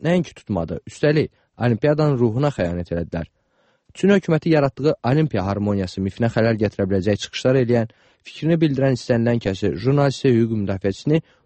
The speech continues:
bu yeddi ildə daha sərt təqib elədi, daha kəskin cəzalandırdı. Olimpiya oyunlarına hazırlıq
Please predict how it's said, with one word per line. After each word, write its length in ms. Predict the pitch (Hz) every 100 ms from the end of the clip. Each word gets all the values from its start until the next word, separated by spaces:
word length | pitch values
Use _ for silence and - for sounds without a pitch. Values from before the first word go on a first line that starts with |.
| -
bu 80 | 160
yeddi 320 | 170 139 143
ildə 240 | 127 135
daha 160 | 120 117 123
sərt 240 | 117 -
təqib 320 | 120 110 127
elədi, 320 | 95 87 87 82 _ _ 107
daha 180 | 110
kəskin 400 | - 117 - 101
cəzalandırdı. 720 | 98 104 104 104 104 104 98 80 _ _ _ _
Olimpiya 320 | 110 151 156 165
oyunlarına 360 | 165 156 156 156
hazırlıq 260 | 139 151